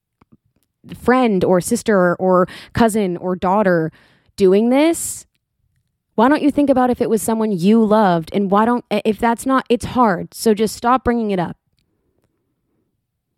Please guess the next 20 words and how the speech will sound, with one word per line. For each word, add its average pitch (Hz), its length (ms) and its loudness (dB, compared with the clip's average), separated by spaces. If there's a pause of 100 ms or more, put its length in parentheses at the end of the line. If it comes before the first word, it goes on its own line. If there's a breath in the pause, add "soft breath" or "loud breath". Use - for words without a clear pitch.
Or 226 140 4
now, 294 260 2
at 285 80 0
least 254 220 -2
if 254 140 -4
you 226 100 -2
bring 220 180 -4
it 202 80 0
up, 208 160 2
you 196 160 2
know 202 480 2 (260)
from 208 480 -4
the 196 140 -4
horse's 202 460 0
mouth 190 460 2
that 170 100 2
you're 196 120 -2
being 226 260 0
an 196 80 2
asshole. 180 500 -4